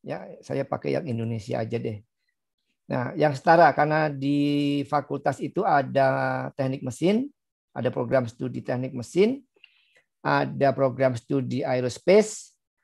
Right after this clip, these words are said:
ada program studi material.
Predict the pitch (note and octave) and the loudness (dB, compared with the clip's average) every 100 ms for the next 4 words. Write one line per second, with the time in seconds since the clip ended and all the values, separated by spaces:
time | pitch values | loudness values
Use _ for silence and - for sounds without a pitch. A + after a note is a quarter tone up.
0 | _ _ C#3 C#3 C3 C3+ D#3+ D#3+ C#3 B2 | _ _ -2 -2 2 6 6 4 0 2
1 | C3 A#2+ - C3+ B2+ D#3 E3+ E3 E3+ D3+ | 0 0 -4 -4 2 4 6 4 4 0
2 | D3 G3 F3 A#2 - | 0 4 6 6 0